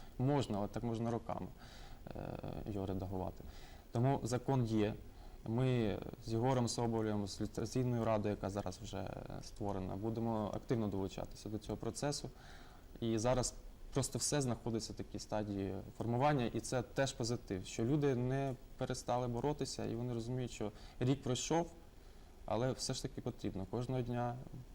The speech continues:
долучатися до акції. У нас з кожним, е,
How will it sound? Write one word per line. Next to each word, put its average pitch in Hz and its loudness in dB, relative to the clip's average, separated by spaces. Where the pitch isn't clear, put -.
долучатися 110 2
до 107 -2
акції. 117 -2
У 104 -4
нас - -6
з - -14
кожним, 117 0
е, - -4